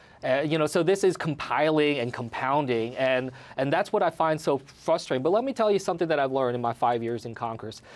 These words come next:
A lot of the people that you hear from the most, you know, sniping and, and arguing about immigration and saber rattling that way,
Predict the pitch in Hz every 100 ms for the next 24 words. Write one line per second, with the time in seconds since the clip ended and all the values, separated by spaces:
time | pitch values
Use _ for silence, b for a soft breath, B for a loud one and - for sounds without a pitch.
0 | B 165 202 240 208 214 202 180 147 147
1 | 151 143 165 156 151 156 139 117 135 139
2 | 113 - - b b 135 123 120 - 160
3 | 143 143 147 139 131 123 131 131 135 139
4 | 147 147 131 123 127 127 131 127 123 123
5 | 120 139 123 117 - 131 131 127 123 120
6 | 120 120 117 110 110 117 113